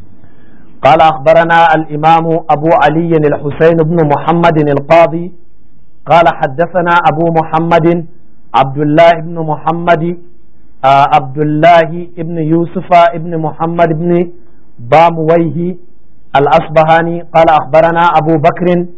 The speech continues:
محمد بن الحسين بن الحسن القطان قال حدثنا محمد بن حيويه. Duk irin waɗannan sunaye, Hayyawai, asali kamata ya kawai ka ce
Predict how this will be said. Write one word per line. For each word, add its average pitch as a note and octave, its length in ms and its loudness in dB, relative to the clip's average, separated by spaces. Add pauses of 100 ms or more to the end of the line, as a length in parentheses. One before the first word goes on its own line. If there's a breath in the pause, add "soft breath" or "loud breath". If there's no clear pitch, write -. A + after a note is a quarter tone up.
(220)
محمد E3 520 0
بن E3 180 -2
الحسين D#3+ 500 0 (100)
بن D#3+ 220 0
الحسن E3 460 0 (140)
القطان C#3+ 560 2 (500)
قال D#3 220 2
حدثنا E3+ 640 0 (300)
محمد E3+ 560 0 (540)
بن E3+ 240 2 (380)
حيويه. E3 800 4 (380)
Duk - 160 -8
irin G#3+ 160 4
waɗannan E3+ 480 0
sunaye, D3+ 640 2
Hayyawai, E3 800 2
asali G3+ 640 0 (320)
kamata F#3 400 2
ya D#3+ 80 2
kawai D#3+ 240 -4
ka D#3+ 80 -8
ce D3+ 320 -4